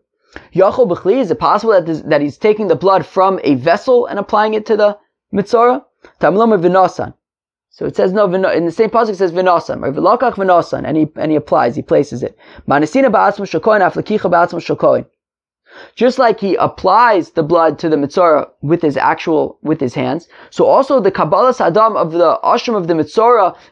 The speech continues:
for the blood that he'll be applying, that the Kohen will be applying to the Metzora, is actually, he receives the blood in his hands, not in a vessel.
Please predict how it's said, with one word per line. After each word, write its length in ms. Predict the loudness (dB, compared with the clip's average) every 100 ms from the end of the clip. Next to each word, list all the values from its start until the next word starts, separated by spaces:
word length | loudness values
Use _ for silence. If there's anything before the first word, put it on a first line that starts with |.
| -4
for 100 | -2
the 80 |
blood 320 | 0 2 2 2
that 80 |
he'll 100 | 0
be 120 | 2 2
applying, 520 | 2 0 2 0 0
that 100 | -2
the 60 |
Kohen 200 | 0 0
will 60 | 0
be 120 | 0
applying 320 | 0 0 -2 0
to 60 | -2
the 20 |
Metzora, 520 | -2 0 2 2 0 -4 -8
is 140 | -2
actually, 460 | 0 0 0 -4 -4
he 160 | -6 -4
receives 440 | -4 0 -2 0
the 80 | -2
blood 220 | 0 0
in 60 | -2
his 120 | -2
hands, 440 | 0 0 -2 -4
not 200 | -2 -2
in 100 | 0
a 60 | 0
vessel. 460 | 2 0 -2 -10